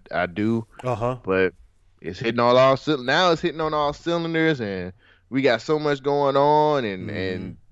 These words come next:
Speaker 1: and then that was cool as hell too. It's just like, okay, let's take away from the main story and do this
Speaker 2: Mm-hmm.
Speaker 1: side story of
Speaker 2: Mm-hmm.
Speaker 1: people from Dick's past getting
Speaker 2: Yes.
Speaker 1: held
Speaker 2: Yes.
Speaker 1: to. And I was like,
Speaker 2: Yes.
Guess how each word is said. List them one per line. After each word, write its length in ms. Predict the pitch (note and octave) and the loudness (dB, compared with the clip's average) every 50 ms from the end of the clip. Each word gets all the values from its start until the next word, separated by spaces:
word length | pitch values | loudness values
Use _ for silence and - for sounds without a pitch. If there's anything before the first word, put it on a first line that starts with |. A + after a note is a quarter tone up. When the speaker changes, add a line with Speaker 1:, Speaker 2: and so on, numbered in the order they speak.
| _ _ - | _ _ -4
Speaker 1:
and 200 | - C3 C#3+ D3 | -2 0 0 2
then 380 | D#3+ F#3+ G#3 A3 A3 A3 G#3 G3+ - - - - - - - - - _ - - _ _ | 4 4 6 6 6 6 4 2 -2 -14 -20 -20 -20 -20 -20 -20 -20 _ -20 -20 _ _
that 180 | - A3+ A#3+ B3+ | 4 4 6 6
was 120 | C4+ - | 4 2
cool 320 | - - - D4 C#4+ C4+ | 2 4 4 6 6 6
as 80 | C4 A#3 | 4 2
hell 280 | - C4 C#4 C4+ C4 C4 | 2 4 4 6 4 4
too. 260 | - - D#4 D#4 D4 | 2 2 2 4 2
It's 140 | B3 G3 F#3+ | 2 -2 -6
just 160 | G3+ - - | -6 -2 0
like, 240 | G3 F#3 E3 - - | 0 2 2 2 2
okay, 300 | F#3 - - G3 F3+ F3 | 0 0 0 -2 -6 -4
let's 280 | E3+ G#3+ B3 G3+ F#3 D#3+ D3 _ _ - | -2 -2 -4 -4 -6 -14 -18 _ _ -4
take 200 | F#3+ G#3 G#3 F#3 | -4 -2 -2 -2
away 260 | E3+ D#3+ E3 F3+ F3+ | 0 0 2 0 0
from 200 | - D#3+ D3 B2+ | -2 -6 -10 -8
the 80 | A2 | -8
main 400 | A2 A#2 B2+ C#3 D#3+ F3+ F#3 F#3 | -6 -2 -2 0 0 0 -2 -4
story 440 | F3 - - C#3 B2+ A#2+ A2+ A2+ G#2+ - | -6 -4 -2 0 0 2 2 0 0 -2
and 160 | - A2+ A2+ | -4 -6 -4
do 100 | B2+ C#3 | -2 0
this 200 | C#3+ A#2+ G#2+ G#2 | 0 0 0 0
Speaker 2:
Mm-hmm. 200 | - - - A#2 | -4 -6 -4 0
Speaker 1:
side 320 | A2 E3+ G3 F#3 D#3+ - - | 2 4 4 4 4 2 0
story 360 | - C#3 C3 B2 A#2+ A2+ - | 0 -2 0 0 0 -2 -4
of 160 | A2 A2+ G#2+ | -4 -6 -8
Speaker 2:
Mm-hmm. 180 | - B2 A#2 G#2+ | -8 -10 -6 -4
Speaker 1:
people 320 | - A3+ A3+ - G3 F3 D#3+ | -2 -2 -2 -2 -4 -8 -8
from 280 | - - D3 A#2+ A#2+ A#2 | -6 -4 -6 -4 -6 -6
Dick's 300 | - - G3+ G#3+ - - - | -4 -2 -2 -2 -4 -8 -12
past 640 | _ - - - - F3+ G#3+ G#3 F3+ E3+ - - | _ -4 0 2 4 6 6 6 6 4 0 -2
getting 300 | - F3+ F3+ D3+ C#3 C#3 | -2 -2 -2 -2 -6 -6
Speaker 2:
Yes. 600 | B2 C#3 D#3 E3+ E3+ D#3+ C#3 A#2 - - - - _ - | -2 2 2 4 4 2 0 -2 -8 -16 -20 -6 _ 4
Speaker 1:
held 220 | C4+ D4+ E4 E4+ | 6 6 8 8
Speaker 2:
Yes. 200 | D#4 C#4+ G3+ F3+ | 6 6 4 2
Speaker 1:
to. 60 | G#3 A3+ | 0 -4
And 60 | B3 D4+ | -8 -8
I 60 | F#4+ | -10
was 200 | F4 C4+ A#3 A3+ | -10 -8 -4 -2
like, 380 | A3+ G#3 F#3+ E3+ D#3 C#3+ B2+ | 0 0 0 0 -2 -4 -4
Speaker 2:
Yes. 540 | A#2+ C3+ C#3 C#3 C3 A#2 G#2 - - - - | -2 0 0 0 0 -2 -4 -8 -16 -20 -20